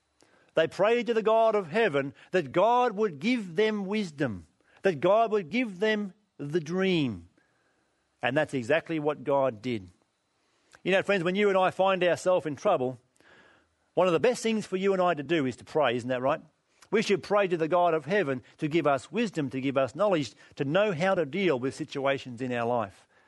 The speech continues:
Daniel, Hananiah, Azariah, Mishael, they took it to God, they prayed, and God blessed them. God gives Daniel the same dream that Nebuchadnezzar had, and he also gave him the interpretation.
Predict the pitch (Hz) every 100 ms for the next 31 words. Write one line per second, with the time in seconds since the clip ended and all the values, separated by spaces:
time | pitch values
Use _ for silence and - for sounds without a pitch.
0 | _ _ _ _ _ - 196 202 160 190
1 | 190 185 180 156 180 170 170 175 160 196
2 | 180 180 156 - - 160 156 226 240 -
3 | 185 196 202 151 143 143 220 214 156 139
4 | - - 165 143 170 156 120 226 247 -
5 | 143 110 87 - - - 139 170 139 120
6 | 208 139 117 214 277 226 147 131 139 _
7 | _ _ _ _ - 135 - - 190 214
8 | 214 214 185 214 202 143 131 135 127 _
9 | _ - 135 139 156 151 131 127 143 127
10 | 117 120 107 87 - - 143 127 156 202
11 | - 196 180 185 131 117 113 113 _ -
12 | 135 127 - 123 - - 120 113 - 98